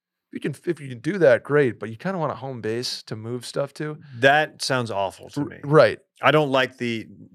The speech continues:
Speaker 1: The up in the
Speaker 2: temporary
Speaker 1: air.
Speaker 2: and knowing I'm gonna have to do it all over again in a month.
Speaker 1: I
Speaker 2: That sounds terrible.
Speaker 1: totally agree with you. And, but two, and I think this is, y-, it, coming from a, like, I don't, I don't know if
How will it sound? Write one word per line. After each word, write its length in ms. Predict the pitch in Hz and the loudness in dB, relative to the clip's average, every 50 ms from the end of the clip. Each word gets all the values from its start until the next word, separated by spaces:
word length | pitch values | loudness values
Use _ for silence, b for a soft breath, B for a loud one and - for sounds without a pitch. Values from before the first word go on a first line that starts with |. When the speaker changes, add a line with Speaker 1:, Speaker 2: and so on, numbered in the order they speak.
| _ _ _ | _ _ _
Speaker 1:
The 200 | 127 120 117 123 | -18 -8 -8 -8
up 60 | - | -8
in 60 | - - | -4 -4
the 80 | 139 | 2
Speaker 2:
temporary 680 | 131 131 127 127 123 120 117 113 113 113 110 110 110 107 | 2 2 2 2 2 2 4 4 4 4 4 2 0 -2
Speaker 1:
air. 60 | 113 | -6
Speaker 2:
and 140 | 113 110 107 | -6 -6 -4
knowing 320 | 107 107 107 104 104 104 | -4 -4 -2 -4 -4 -6
I'm 40 | 101 101 | -8 -6
gonna 100 | 101 98 | -8 -8
have 100 | 98 - | -8 -8
to 60 | - | -10
do 140 | 95 104 101 | -8 -8 -8
it 40 | 101 - | -6 -4
all 240 | 104 107 107 104 101 | -4 -2 -2 -2 -2
over 120 | 98 98 | -4 -6
again 220 | 95 92 98 95 92 | -8 -8 -10 -10 -10
in 80 | 90 87 | -10 -12
a 60 | 85 | -12
month. 400 | 87 87 82 80 80 - - _ _ _ | -12 -14 -14 -16 -18 -20 -20 _ _ _
Speaker 1:
I 160 | - 117 113 | 0 2 2
Speaker 2:
That 100 | 113 113 | 2 2
sounds 260 | - - 131 117 104 - | 0 -2 -4 -4 -4 -10
terrible. 440 | - - 104 98 92 87 82 - - | -14 -12 -10 -10 -10 -10 -12 -16 -6
Speaker 1:
totally 340 | - 147 143 151 156 151 147 | -2 0 0 0 0 -2 -4
agree 200 | 131 127 147 147 | -2 -2 -4 -4
with 120 | 127 113 | -4 -6
you. 120 | 85 - - - | -10 -14 -12 -12
And, 180 | 123 123 113 | -12 -8 -4
but 180 | - - - - | -4 -4 -4 -4
two, 420 | - 226 240 220 156 117 - - b b b b b b b b b _ | -4 2 4 4 4 4 -2 -8 b b b b b b b b b _
and 200 | - 127 123 123 | -4 -2 -2 -2
I 80 | 120 120 | -4 -6
think 340 | 120 - - 185 180 156 - | -6 -8 -10 -10 -10 -8 -6
this 280 | 151 156 135 - - | -6 -6 -4 -4 -8
is, 480 | 139 127 123 117 110 - - - - _ _ _ _ _ _ _ _ _ _ _ _ _ _ _ _ _ _ | -8 -8 -8 -8 -8 -8 -10 -12 -14 _ _ _ _ _ _ _ _ _ _ _ _ _ _ _ _ _ _
y-, 200 | - 123 110 - | -14 -14 -14 -12
it, 220 | - 127 131 120 | -14 -16 -16 -10
coming 280 | - - 185 180 175 160 | 0 0 0 0 0 -6
from 460 | - - 165 156 143 139 135 131 123 - _ | -6 -2 0 0 0 0 -2 -6 -14 -10 _
a, 540 | 117 117 117 117 117 117 113 113 113 117 113 113 _ _ _ _ _ _ _ _ _ _ _ _ _ _ _ _ _ _ _ _ _ _ _ _ _ _ | -2 0 2 2 0 0 -2 -4 -6 -8 -10 _ _ _ _ _ _ _ _ _ _ _ _ _ _ _ _ _ _ _ _ _ _ _ _ _ _ _
like, 140 | 127 117 117 | -2 2 2
I 80 | 120 | 2
don't, 100 | 131 - - | 2 2 0
I 80 | 127 | 0
don't 160 | 143 147 139 | 0 0 0
know 140 | 135 139 139 | -2 -2 -2
if 100 | 135 131 | -2 -4